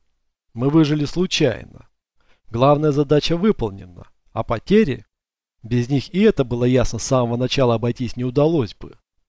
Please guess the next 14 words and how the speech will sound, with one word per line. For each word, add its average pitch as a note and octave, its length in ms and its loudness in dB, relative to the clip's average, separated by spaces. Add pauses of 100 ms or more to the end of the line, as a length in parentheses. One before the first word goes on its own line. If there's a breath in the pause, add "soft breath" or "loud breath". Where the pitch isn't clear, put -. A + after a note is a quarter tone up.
(320)
Ведь A2+ 240 -6
нас B2 220 0
было A#2+ 200 0
восемь A#2+ 300 -4
человек E3 540 -2
против A2 300 -10
пятидесяти A2+ 600 -8
двух. C3 460 -10 (680)
Не G#2 120 -14
считая D#3 480 2
женщин, E3 400 0
которые A#2+ 280 -6
помогали A#2+ 440 -4
боевикам. A#2 640 -6